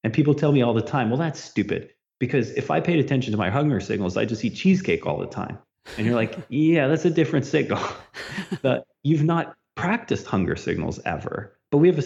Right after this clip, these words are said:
Speaker 1: system for teaching that. But that's, like, ground level stuff.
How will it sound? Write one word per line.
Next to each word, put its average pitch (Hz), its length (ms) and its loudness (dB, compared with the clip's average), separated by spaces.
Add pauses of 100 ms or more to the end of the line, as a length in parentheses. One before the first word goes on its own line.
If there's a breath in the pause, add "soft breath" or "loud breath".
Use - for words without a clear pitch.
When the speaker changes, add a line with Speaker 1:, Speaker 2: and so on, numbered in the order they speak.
Speaker 1:
system 104 260 -4
for 101 140 -6
teaching 90 540 -4
that. - 280 -10 (320)
But 131 140 2
that's, 156 240 0
like, 160 340 -2 (480)
ground 107 260 2
level 90 220 0
stuff. - 420 -12